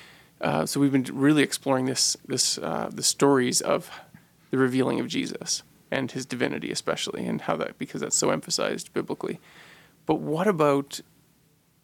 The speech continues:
here today in our day-to-day lives, the revealing of the presence of Jesus or of the presence of God, um,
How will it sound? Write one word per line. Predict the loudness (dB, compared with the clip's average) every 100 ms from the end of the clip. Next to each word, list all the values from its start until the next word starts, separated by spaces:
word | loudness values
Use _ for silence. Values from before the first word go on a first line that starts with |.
| -14
here | -8 2 6 6
today | 4 4 4 2 0
in | 0
our | 0 4
day-to-day | 4 6 4 2 2
lives, | 2 0 -4 -6 -8 -10 -20 _ _ _ 2
the | 4
revealing | 6 6 6 6 4 2
of | 2 0 -2
the | -4
presence | -2 0 0 -2
of | -4
Jesus | -4 -2 -2 -4
or |
of | -4
the | -4
presence | -2 -2 -4 -8
of | 0
God, | 2 2 -2 -6 -20 -20 -20 _ _ _ _ _
um, | 0 0 -2 -6 -8